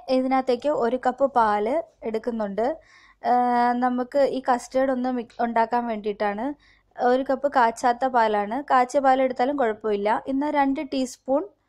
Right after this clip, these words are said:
കസ്റ്റേർഡ് പൗഡറും കൂടെ എടുക്കുന്നുണ്ട്. ഇത് രണ്ടും കൂടെ മിക്സ് ചെയ്ത് നല്ലപോലെ വേവിച്ചെടുക്കണം. ഞാൻ കഴിഞ്ഞ വീഡിയോയിൽ ചെയ്യുന്നത്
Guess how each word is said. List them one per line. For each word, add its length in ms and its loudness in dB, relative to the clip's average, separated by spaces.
കസ്റ്റേർഡ് 540 0
പൗഡറും 360 -2
കൂടെ 260 0
എടുക്കുന്നുണ്ട്. 580 -4
ഇത് 160 -4
രണ്ടും 320 0
കൂടെ 220 0
മിക്സ് 280 -6
ചെയ്ത് 260 2
നല്ലപോലെ 440 0
വേവിച്ചെടുക്കണം. 680 -2
ഞാൻ 140 -2
കഴിഞ്ഞ 380 2
വീഡിയോയിൽ 420 2
ചെയ്യുന്നത് 540 2